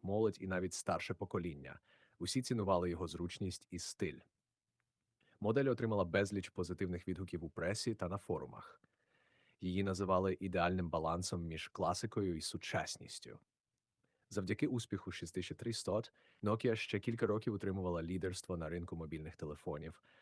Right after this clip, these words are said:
а сама модель стала еталоном серед кнопкових пристроїв. Глава дев'ять. Спадщина повернення легенди.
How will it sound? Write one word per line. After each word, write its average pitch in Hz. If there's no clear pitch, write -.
а 98
сама 95
модель 98
стала 92
еталоном 85
серед 80
кнопкових 73
пристроїв. -
Глава 95
дев'ять. 95
Спадщина 98
повернення 87
легенди. 80